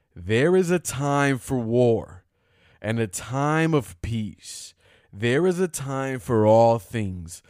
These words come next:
a time to preach and a time to pray, but there is also a time to fight,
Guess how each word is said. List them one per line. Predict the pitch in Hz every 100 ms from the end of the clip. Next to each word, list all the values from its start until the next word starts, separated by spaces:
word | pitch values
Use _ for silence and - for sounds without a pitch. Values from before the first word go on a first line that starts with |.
| _
a | - 101
time | 117 120 139 151
to | 143 151
preach | - 131 120 113 - - _ -
and | 101
a |
time | 92 120 127 131 123
to | 131
pray, | 110 117 110 110 104 - _
but | -
there | 113 113
is | 113 - -
also | 147 180 208 - 190 190
a | 127
time | 117 - 123 143 147 147 139
to | 135
fight, | 101 - - 131 131 131